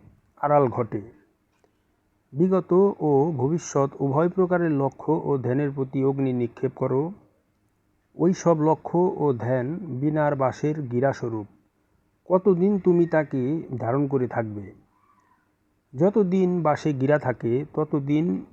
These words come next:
উহা বিনারূপে বাদকের সাথী হতে পারে না।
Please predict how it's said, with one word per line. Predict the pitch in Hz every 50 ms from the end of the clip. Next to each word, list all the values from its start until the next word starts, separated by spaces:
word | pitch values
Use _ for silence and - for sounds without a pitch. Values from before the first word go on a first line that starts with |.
| _ _
উহা | - 139 120 131 135 127 123
বিনারূপে | 123 127 143 143 143 143 147 147 143 139 147 147 143
বাদকের | 131 127 123 123 131 123 123 135 127 127
সাথী | 135 - - 123 117 - 143 139
হতে | 139 135 139 135
পারে | - 127 120 120 120
না। | 120 120 120 139 170